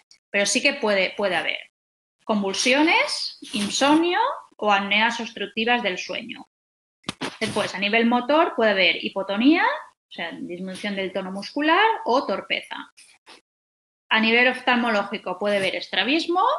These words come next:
errores refractarios, miopía, hipermetropía o astigmatismo,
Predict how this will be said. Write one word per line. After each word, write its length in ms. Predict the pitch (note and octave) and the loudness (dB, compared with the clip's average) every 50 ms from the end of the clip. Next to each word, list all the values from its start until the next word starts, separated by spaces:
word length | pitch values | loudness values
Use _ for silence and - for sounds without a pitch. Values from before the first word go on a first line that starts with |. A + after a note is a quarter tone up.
| - - - _ _ _ _ | -4 -10 -16 _ _ _ _
errores 480 | - A3 G#3+ G#3+ A3+ A3+ A3+ A3+ A3 A3 | -2 -2 0 2 2 2 2 2 2 0
refractarios, 920 | G#3+ G#3+ G#3 A3 G#3+ G#3 G#3+ - E4 E4+ F4+ F4 E4+ F4+ A4+ C5 B4+ - - - | 0 -2 -2 -2 -2 -2 0 4 4 6 6 6 4 4 2 2 0 -2 -4 -6
miopía, 560 | G3+ - - - - A#3 A#3 A#3 A#3 A#3 A3+ | -8 -8 -6 -4 -2 0 2 4 4 4 2
hipermetropía 840 | A3+ G#3 G3 F#3+ F3+ - F#3 F#3+ - A3 A3+ A3+ A3 A3 A3 A3 G#3+ | 2 -2 -4 -6 -6 -6 -8 -6 -4 -2 0 2 2 4 4 2 2
o 60 | G3 | 0
astigmatismo, 760 | G3 - - G#3+ G#3 G#3 G#3+ A3+ D4 D#4 D#4 D#4+ E4 E4 | -4 -6 -8 -6 -4 -4 -2 0 0 0 0 0 0 0